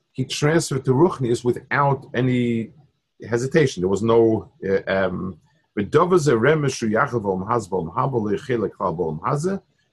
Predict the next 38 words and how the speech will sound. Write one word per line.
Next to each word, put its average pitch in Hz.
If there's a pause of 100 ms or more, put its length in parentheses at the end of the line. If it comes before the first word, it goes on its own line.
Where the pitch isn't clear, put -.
(160)
kol 95
chelka 160
she 110
roy 117
le 113
b'olam 87
hazeh, 117 (240)
shom 110
le'olam 90
haba." 73 (840)
Um, 90
u-, 95
u-, 87
k'mo 98
yisha 113
b'em 135
zeh 135
b'chanem 143
etchad 160
nat 156
tzadik, 165
it, 101
it, 95
he 107
was 98
one 113
of 101
the 92
Sarug 90
Malchus, 147 (320)
she -
nisrav 123
ze 95
v'tor 98
imoy 127
le'chelka 95
b'olam 82
hazeh, 76